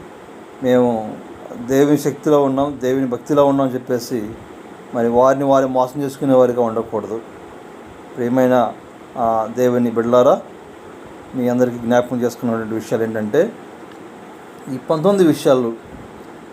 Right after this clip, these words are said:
మరి ఒకసారి మరి రిపీట్ చేస్తాను. ఏంటంటే మనుషులు స్వార్థప్రియులుగా ఉంటారు.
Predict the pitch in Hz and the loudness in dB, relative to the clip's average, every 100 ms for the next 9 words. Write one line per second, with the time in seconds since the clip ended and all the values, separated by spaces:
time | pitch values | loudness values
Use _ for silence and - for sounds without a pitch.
0 | - - - - - - - - 139 135 | -20 -20 -20 -20 -20 -20 -10 0 0 0
1 | - 151 156 143 123 117 120 135 135 113 | 0 -2 0 -4 -6 -8 -6 -4 -2 -2
2 | - 110 104 - 120 120 127 123 143 170 | -4 -12 -12 -14 -8 -2 -2 2 2 0
3 | - - - - - 123 156 170 170 - | -2 -18 -20 -16 -4 -4 -2 -2 -4 0
4 | 123 127 123 135 127 127 110 101 95 | 0 0 0 2 4 2 0 -6 -10